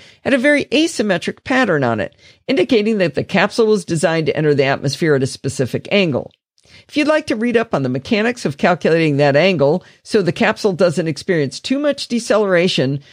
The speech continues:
versus not enough angle such that it, it skips off, off this atmosphere, I found a very readable article over at the conversation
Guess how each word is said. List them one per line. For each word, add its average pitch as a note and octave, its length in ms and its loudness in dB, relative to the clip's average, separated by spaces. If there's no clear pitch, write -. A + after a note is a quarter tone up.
versus A#3 380 0
not G#3 260 2
enough F#3+ 340 0
angle F#3+ 320 2
such D#3+ 300 -2
that C#3+ 180 2
it, C3+ 120 2
it - 140 -6
skips - 360 -2
off, F3+ 280 0
off D#3+ 440 0
this C3 300 -4
atmosphere, D3+ 680 0
I B3 80 -4
found D#4+ 180 0
a D#4 60 0
very C4 280 2
readable G#3 520 0
article F3+ 600 2
over D#3 240 2
at C#3 140 0
the D3 80 0
conversation G3+ 920 -2